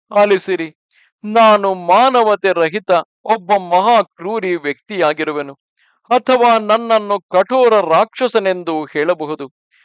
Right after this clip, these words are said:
ಅದರಿಂದಲೇ ಇಂತಹ ನೀಚ ಕರ್ಮಕ್ಕೆ ಪ್ರವೃತ್ತನಾಗಿರುವೆನು."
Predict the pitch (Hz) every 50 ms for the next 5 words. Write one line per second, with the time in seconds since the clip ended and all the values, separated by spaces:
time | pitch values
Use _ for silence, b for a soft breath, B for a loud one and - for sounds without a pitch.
0 | _ _ _ - 202 233 226 233 226 220 220 214 214 202 208 196 190 180 175 170
1 | 165 180 190 240 214 - 214 185 180 185 180 170 160 156 156 185 226 262 233 -
2 | 208 190 - - 175 180 190 185 180 165 _ - 165 160 151 147 _ - 147 165
3 | 202 220 - - 175 165 156 151 147 147 151 147 151 143 147 139 135